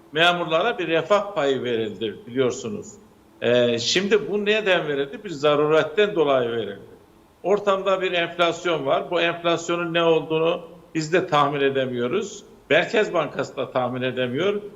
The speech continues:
Devletin diğer organları da ellerindeki bütün verilere rağmen tahmin edemiyorlar. Onun için bizim, e,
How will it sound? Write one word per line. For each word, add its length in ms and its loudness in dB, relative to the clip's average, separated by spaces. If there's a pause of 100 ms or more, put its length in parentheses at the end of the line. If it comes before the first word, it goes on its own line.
(200)
Devletin 540 2
diğer 200 2
organları 640 0
da 60 2
ellerindeki 720 0
bütün 320 -4
verilere 480 2
rağmen 380 0
tahmin 300 2
edemiyorlar. 680 -2 (380)
Onun 180 0
için 280 -6 (100)
bizim, 440 0 (460)
e, 240 4